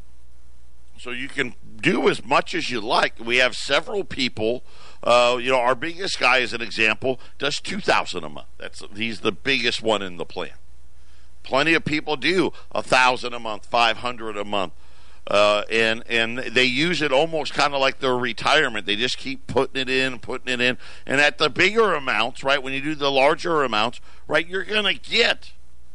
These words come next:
Saint Gaudens and Liberties and Gold Eagles and Rolls of Silver Eagles, right? You're gonna get,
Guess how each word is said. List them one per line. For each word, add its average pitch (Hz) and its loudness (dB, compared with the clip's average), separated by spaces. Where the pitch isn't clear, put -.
Saint 139 0
Gaudens 110 2
and 107 -10
Liberties 110 -2
and 101 -8
Gold 123 -2
Eagles 104 -2
and 107 -8
Rolls 127 2
of 117 -4
Silver 110 -6
Eagles, 98 -4
right? 117 0
You're 123 -6
gonna 131 2
get, 165 2